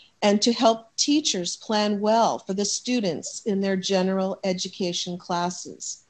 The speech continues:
once these plans are created. We're asking for a little more interplay between the preparation of teachers in special education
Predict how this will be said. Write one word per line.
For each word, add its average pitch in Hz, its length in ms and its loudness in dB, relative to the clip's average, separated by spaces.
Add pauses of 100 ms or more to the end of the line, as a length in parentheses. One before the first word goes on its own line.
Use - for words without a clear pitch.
(220)
once 196 320 0
these 190 260 -6
plans 170 560 -6
are 170 120 -4
created. 165 680 -6 (920)
We're 247 120 2
asking 254 560 4
for 262 260 0
a 196 80 4
little 220 320 4
more 220 380 2
interplay 190 640 0
between 180 720 -4 (480)
the 190 160 0 (120)
preparation 226 680 2
of 202 140 -6
teachers 190 600 -4
in 185 140 -2
special 196 540 -4
education 185 880 -4